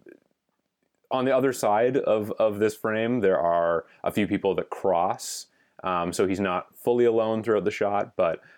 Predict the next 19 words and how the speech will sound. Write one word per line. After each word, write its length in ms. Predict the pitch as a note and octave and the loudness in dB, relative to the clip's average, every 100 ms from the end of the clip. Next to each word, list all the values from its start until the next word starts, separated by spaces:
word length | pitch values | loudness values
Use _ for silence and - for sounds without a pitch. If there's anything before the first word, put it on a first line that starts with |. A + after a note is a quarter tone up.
| - | -4
I 120 | F#2 | -4
think 360 | - F#2+ F2 - | -2 -4 -4 -2
that 300 | F2 F2 - | -2 -2 -4
actually 240 | F2 - | -6 -8
speaks 380 | - - F2+ - | -12 -6 -6 -6
to, 460 | - F#2 E2+ E2 - - | -4 -2 0 -2 -6 -8
um, 600 | F2 D#2+ D#2+ D#2+ D#2+ - _ _ _ - | -6 -6 -8 -10 -12 -16 _ _ _ -18
something 560 | - - G#2+ F2+ F#2 | -14 -6 -6 -2 -2
else 380 | D#2 F2+ F2+ - | 0 0 0 -2
that's 180 | - - | -2 -2
kind 160 | - F2 | -4 -8
of 60 | |
part 220 | - F2+ E2+ | -2 -2 2
of 60 | |
the 80 | F2+ | 2
overall, 520 | E2+ E2+ E2+ E2 - _ - | 2 2 2 2 -2 _ -4
uh, 200 | E2+ E2+ | 0 0
visual 320 | A#2 B2+ G#2+ | 0 0 2
language, 580 | F2+ E2+ E2+ E2 E2 - | 0 -2 0 -2 -2 -10